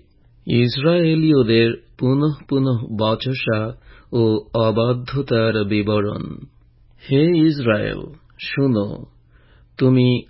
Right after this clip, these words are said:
আপনা হইতে মহান ও বলবান জাতিগণকে, গগনস্পর্শী প্রাচীরে বেষ্টিত বৃহৎ নগর সকলকে অধিকারচ্যুত করিতে অদ্য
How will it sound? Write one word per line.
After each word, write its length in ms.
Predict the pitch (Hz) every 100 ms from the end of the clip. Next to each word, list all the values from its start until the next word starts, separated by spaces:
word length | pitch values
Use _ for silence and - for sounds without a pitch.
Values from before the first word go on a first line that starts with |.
| -
আপনা 580 | 117 117 117 156 170 170
হইতে 640 | 135 127 120 113 113 113
মহান 920 | 110 107 107 120 117 127 110 104 104 110 - - -
ও 180 | - 113
বলবান 720 | 104 107 110 127 135 139 139
জাতিগণকে, 1000 | 120 113 107 - 131 135 127 117 107 107 107 131 - _ _ _ -
গগনস্পর্শী 1040 | 107 110 113 147 175 175 - 147 143 - 135
প্রাচীরে 720 | 123 120 110 110 - 127 127
বেষ্টিত 640 | 113 110 113 - 127 123 113 110 110 - - _ 104
বৃহৎ 580 | 110 120 131 123 113 - 117
নগর 640 | 107 104 101 107 127 139
সকলকে 800 | 131 143 - 135 131 123 110 107 - - - -
অধিকারচ্যুত 1200 | - 117 113 160 156 143 143 135 - 117 123 110 107 -
করিতে 540 | 113 117 117 107 104 -
অদ্য 680 | 113 120 123 120 107 101